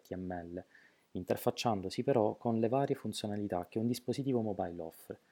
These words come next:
Infatti, tramite la comoda libreria N G Cordova, il framework permette di interfacciarsi con lo stato della batteria, utilizzare la fotocamera, utilizzare la geolocalizzazione del device,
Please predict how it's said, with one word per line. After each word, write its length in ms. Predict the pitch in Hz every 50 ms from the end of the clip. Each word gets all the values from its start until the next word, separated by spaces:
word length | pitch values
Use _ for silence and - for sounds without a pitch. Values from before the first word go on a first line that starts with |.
| _ _ _ _ -
Infatti, 600 | 104 101 - - 92 95 - _ - 127 143 143 - _ - - _ - _ _ -
tramite 340 | 104 107 117 113 95 - 101
la 120 | 92 92
comoda 320 | - 113 110 104 92 92
libreria 600 | 90 92 92 92 95 95 98 101 101 92 85 80 - - -
N 200 | - 92 92 95
G 120 | 92 98 101
Cordova, 480 | 95 95 90 90 95 110 139 160 165 -
il 160 | - - 151 -
framework 680 | - - 104 95 98 113 127 147 151 - - - 147
permette 500 | - - - 104 107 101 101 - - -
di 100 | 92 92
interfacciarsi 840 | 90 90 - - - - 107 - - - 117 120 127 - - - 139
con 140 | 131 131
lo 80 | 127 127
stato 320 | - - - 110 - 110
della 160 | 104 104 104 104
batteria, 520 | 104 110 - - - 131 117 98 78 - _ _ - - _ _ -
utilizzare 500 | 107 107 - 95 98 98 98 101 98 92
la 80 | 95
fotocamera, 680 | 92 - - 98 95 110 113 98 92 87 87 87 87 - _ _ _ _
utilizzare 540 | - 110 - 101 95 90 95 104 123 135 131
la 160 | 110 98 95
geolocalizzazione 960 | 95 104 123 139 135 117 104 101 104 98 95 92 101 95 - - - 98 110 117
del 120 | 120 113
device, 520 | 113 117 104 85 80 78 80 - - -